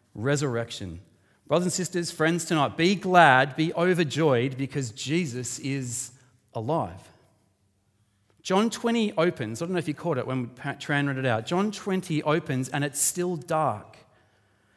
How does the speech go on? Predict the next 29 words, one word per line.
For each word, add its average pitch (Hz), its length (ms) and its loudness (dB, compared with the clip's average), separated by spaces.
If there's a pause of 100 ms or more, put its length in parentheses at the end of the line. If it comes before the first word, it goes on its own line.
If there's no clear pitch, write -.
(120)
It's - 180 -2
in 185 180 2
the 185 80 6
morning 185 440 4 (240)
after 165 320 6
the 180 80 -4
Sabbath, 156 420 0
and 151 140 0
John 170 240 4
recounts 170 480 0
the 160 120 0
events 196 400 -2
for 131 140 -2
us 127 220 0
in 143 100 0
present 165 520 0
tense. 185 380 0
Why? 170 380 4 (240)
Because 170 220 0
he 180 80 0
wants 214 240 0
to 254 100 -4
keep 240 280 -4
alive 175 480 6
the, 147 160 2 (220)
the 180 60 -2
vivid 226 380 2
excitements 220 800 0
that, - 180 -2